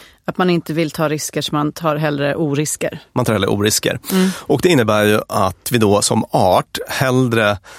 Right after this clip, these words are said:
Speaker 2: liksom behåller det vi har än att utsätta oss för någonting nytt.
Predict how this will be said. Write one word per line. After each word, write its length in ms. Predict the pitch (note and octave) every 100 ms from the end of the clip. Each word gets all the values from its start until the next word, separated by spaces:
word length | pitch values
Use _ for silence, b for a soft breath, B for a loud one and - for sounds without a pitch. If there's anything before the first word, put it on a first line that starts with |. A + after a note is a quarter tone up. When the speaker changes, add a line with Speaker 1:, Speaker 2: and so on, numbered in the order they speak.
| B
Speaker 2:
liksom 220 | - A#2
behåller 520 | A2 G#2 A2+ G#2+ A2 A2
det 200 | G#2+ G2
vi 160 | A2 A2+
har 640 | - C#3 F2+ A#2 E3+ G3 - _ _ _ -
än 200 | G#2 G2
att 380 | G2 - - - _ -
utsätta 440 | C3+ G2+ - A2
oss 100 | A#2+
för 60 | -
någonting 340 | C#3+ D3+ F#3
nytt. 160 | G3+ -